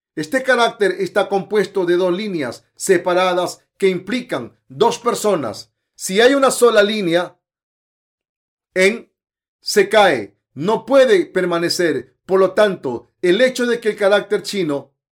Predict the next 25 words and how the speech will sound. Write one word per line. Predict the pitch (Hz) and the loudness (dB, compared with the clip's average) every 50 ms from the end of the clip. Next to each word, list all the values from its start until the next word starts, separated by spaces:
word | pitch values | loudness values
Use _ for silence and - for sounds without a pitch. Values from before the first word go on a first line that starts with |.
| _ _ _ _ _ - | _ _ _ _ _ -12
Ren, | 131 147 170 180 202 220 214 202 _ _ _ _ | -6 0 2 2 2 0 -2 -10 _ _ _ _
necesite | - 143 147 147 170 - 214 226 - 226 214 | -8 -8 -6 -6 -6 -8 -8 -8 -4 -4 -2
dos | 208 226 226 220 | 0 0 -2 -2
líneas | 233 226 208 180 170 156 - | -2 -4 -4 -4 -4 -4 -4
significa | - 185 180 170 165 - 202 180 - 160 147 135 - _ _ _ _ | -6 -6 -6 -8 -6 -8 -10 -8 -6 -6 -6 -6 -8 _ _ _ _
que | - 185 | -2 0
dos | 165 202 247 233 | 2 2 0 0
personas, | - - 240 202 - 220 220 208 175 143 123 110 - - _ _ _ - | 0 -4 -4 -4 -2 -2 -2 -2 -2 -4 -6 -8 -10 -14 _ _ _ -8
un | 190 214 214 233 | -6 -4 0 0
hombre | 247 240 233 175 147 131 120 113 - _ _ - | 2 2 0 0 -2 -4 -6 -6 -8 _ _ -18
y | 147 139 - 226 | -16 -10 -8 -6
una | 240 247 247 | -4 -4 -4
mujer, | 233 233 - - 185 180 175 175 175 _ _ _ _ _ - | -4 -4 -2 0 0 0 0 -2 -6 _ _ _ _ _ -8
tienen | 220 254 247 220 190 170 | -4 -2 -2 0 -2 -2
que | - - 165 | -2 -4 -4
ser | - - 185 185 - | -2 -2 -4 -4 -2
uno | 190 202 190 180 165 151 143 - | -2 -2 -2 -2 -2 -4 -4 -4
para | - 165 160 160 160 | -2 -2 0 0 0
llegar | 147 165 156 160 175 175 180 170 - _ _ _ | 0 -2 -2 0 0 0 0 -2 -6 _ _ _
a | - 170 | 0 2
la | 175 175 165 | 2 2 2
perfección. | 170 180 156 151 165 165 - - 202 220 202 170 131 120 - _ _ _ - | 0 -4 -6 -4 -6 -6 -6 -4 -2 -2 -2 -2 -4 -8 -12 _ _ _ -8
Así | 151 147 - 226 240 | -8 -6 -6 -4 -4
la | 240 240 | -2 -2
gente | - - 226 220 190 175 - 156 131 117 - _ | -2 0 -2 -2 -2 -2 -4 -4 -6 -6 -6 _